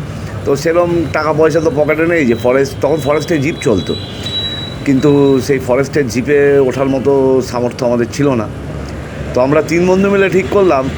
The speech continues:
যে আমরা কাঁকড়াঝোড় হেঁটেই যাবো।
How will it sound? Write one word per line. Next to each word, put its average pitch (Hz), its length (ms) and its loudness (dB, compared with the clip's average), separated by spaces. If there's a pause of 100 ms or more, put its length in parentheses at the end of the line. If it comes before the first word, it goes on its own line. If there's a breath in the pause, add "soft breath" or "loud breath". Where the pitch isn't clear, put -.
(200)
যে 127 80 2
আমরা 135 240 2 (1600)
কাঁকড়াঝোড় 135 540 2
হেঁটেই 123 360 0
যাবো। 82 220 -2